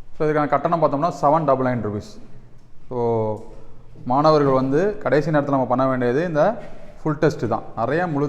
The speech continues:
தேர்வுகள் நீங்க என்ன பண்ணுங்க, எழுதி பாருங்க. ஒவ்வொரு தேர்வுலேருந்தும் ஒரு அனுபவத்தை என்ன பண்ணுங்க, கற்றுக்கொள்ளுங்கள். அதான் ரொம்ப முக்கியமானது. முழுமையா எழுதணும் தேர்வு. டைம் செட் பண்ணி ஒரு ஃபுல் டெஸ்ட் எழுதுறோம் அப்படின்னா, ப்ராப்பரான ஒரு ஓ எம் ஆர் ஷீட்ல நீங்க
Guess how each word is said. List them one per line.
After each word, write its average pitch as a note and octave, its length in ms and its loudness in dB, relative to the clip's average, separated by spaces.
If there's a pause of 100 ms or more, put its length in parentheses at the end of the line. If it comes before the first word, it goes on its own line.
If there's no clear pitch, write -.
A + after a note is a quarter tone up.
தேர்வுகள் C3+ 260 0
நீங்க A2+ 140 -6
என்ன B2+ 140 0
பண்ணுங்க, G#2+ 240 -6 (600)
எழுதி C#3 200 2 (100)
பாருங்க. A#2 240 2 (200)
ஒவ்வொரு F3 300 4 (120)
தேர்வுலேருந்தும் D#3 540 0 (120)
ஒரு B2+ 140 2
அனுபவத்தை C#3 380 0
என்ன B2+ 160 2
பண்ணுங்க, G#2 220 -4 (240)
கற்றுக்கொள்ளுங்கள். A#2 640 -4 (120)
அதான் B2+ 220 0
ரொம்ப A#2+ 180 -6
முக்கியமானது. A2 560 -4 (540)
முழுமையா G3+ 380 6 (120)
எழுதணும் B2+ 340 2
தேர்வு. G#2 240 0 (500)
டைம் C#3+ 220 2 (120)
செட் B2+ 240 -6
பண்ணி C3+ 240 -2 (760)
ஒரு A#2 160 -2
ஃபுல் C#3+ 200 -6
டெஸ்ட் D3+ 280 0
எழுதுறோம் C3 300 2
அப்படின்னா, A#2 320 -4 (260)
ப்ராப்பரான B2+ 520 2
ஒரு A#2+ 160 -2
ஓ A#2 60 0 (100)
எம் C3 140 -4
ஆர் A#2 100 -12
ஷீட்ல A#2+ 260 -4 (720)
நீங்க B2 160 0